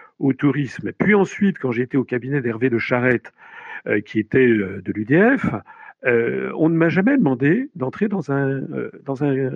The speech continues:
dans un parti politique. Je n'étais, j'étais, ça peut paraître étrange peut-être aux gens qui m'écoutent, mais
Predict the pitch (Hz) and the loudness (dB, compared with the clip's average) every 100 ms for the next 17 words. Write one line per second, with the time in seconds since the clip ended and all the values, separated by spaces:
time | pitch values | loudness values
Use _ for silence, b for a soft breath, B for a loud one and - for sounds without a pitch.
0 | - 127 156 156 - 180 180 123 - 131 | -6 -2 0 0 -4 -6 -6 -8 -12 -14
1 | 156 123 117 - 156 202 120 - 185 240 | -10 -6 -6 -2 -2 -2 -4 2 2 2
2 | B B B B _ - - 151 143 139 | B B B B _ -6 -2 0 0 0
3 | - 135 - 160 127 - - 131 - 113 | -2 -4 2 2 2 -2 -4 -4 -2 -2
4 | 123 - 107 - 214 262 - 127 156 | -4 -4 -10 -2 2 2 2 2 4